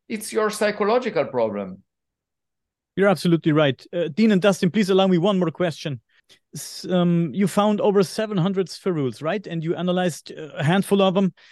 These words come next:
Speaker 2: And since they come from the same object, do you still expect different results from the analysis? And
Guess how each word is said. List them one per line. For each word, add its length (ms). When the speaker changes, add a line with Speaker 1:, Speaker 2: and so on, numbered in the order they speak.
Speaker 2:
And 360
since 240
they 120
come 200
from 140
the 60
same 340
object, 480
do 60
you 180
still 340
expect 540
different 460
results 460
from 240
the 80
analysis? 720
And 360